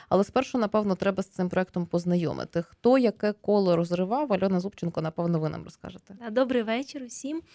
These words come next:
Speaker 2: Розкажу трошки про цю кампанію, яка є частиною
Speaker 1: Мгм.
Speaker 2: проєкту, е, що реалізується Фондом народонаселення оон в Україні за підтримки,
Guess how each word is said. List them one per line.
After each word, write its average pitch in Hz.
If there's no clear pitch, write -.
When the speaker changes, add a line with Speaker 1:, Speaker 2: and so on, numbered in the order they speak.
Speaker 2:
Розкажу 240
трошки 233
про 214
цю 226
кампанію, 220
яка 208
є 226
частиною 226
Speaker 1:
Мгм. 175
Speaker 2:
проєкту, 190
е, 190
що 202
реалізується 202
Фондом 196
народонаселення 190
оон 262
в 277
Україні 262
за 202
підтримки, 226